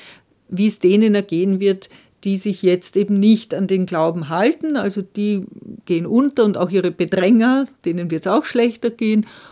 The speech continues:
und andererseits, wie gut es ihnen gehen wird, weil sie dann mit allen, die an Christus festgehalten haben,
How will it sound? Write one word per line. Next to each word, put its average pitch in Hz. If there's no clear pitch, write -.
und 180
andererseits, 180
wie 175
gut 196
es -
ihnen 202
gehen 180
wird, 175
weil 170
sie 202
dann 185
mit -
allen, 185
die 180
an 170
Christus 190
festgehalten 170
haben, 165